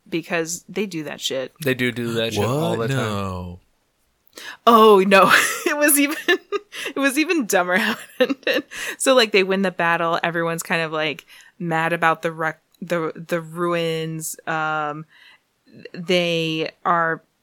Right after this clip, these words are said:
Speaker 1: pissed off that, um, Voodoo's brother, like, his spirit gets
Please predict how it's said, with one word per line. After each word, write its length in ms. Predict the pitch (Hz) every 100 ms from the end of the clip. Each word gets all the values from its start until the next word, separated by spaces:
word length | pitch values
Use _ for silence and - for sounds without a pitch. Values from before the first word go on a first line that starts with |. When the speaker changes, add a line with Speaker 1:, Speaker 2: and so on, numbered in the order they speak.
| _
Speaker 1:
pissed 480 | - - 170 - -
off 560 | 160 156 156 156 - - _
that, 640 | 170 165 156 156 160 - -
um, 500 | 160 156 156 151 156 - - - _
Voodoo's 440 | 185 190 185 190 170
brother, 800 | _ 170 165 170 165 165 170 - _ _ _
like, 160 | - 170
his 200 | - 190
spirit 720 | - - 170 170 170 180 - _ _ _ _ _ _ 185
gets 520 | 180 160 - - -